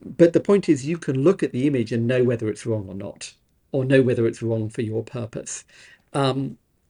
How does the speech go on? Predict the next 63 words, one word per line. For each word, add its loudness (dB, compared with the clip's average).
if 0
I'm 2
not 0
a -2
doctor, 2
I -4
can't, -4
can't -2
say 4
what 4
are -2
the, -8
and -2
I 0
ask -2
something, -4
"What 0
are -2
the -4
symptoms -8
of -8
appendicitis?" -4
I -10
can't -10
tell -8
if -12
it's -16
wrong. -4
And 2
so 4
this 4
is -2
why 2
you 0
have -6
GitHub -2
saying, -4
"Well, -2
we're -4
gonna -8
call -8
this -12
Copilot," -6
and, -10
like, -8
it's -8
writing -6
code -2
for -4
you, -2
but -6
you're 0
a, -8
you're 0
a 0
coder, 0
you -6
can -2
look -2
at -2
it -4
and -10
see. -6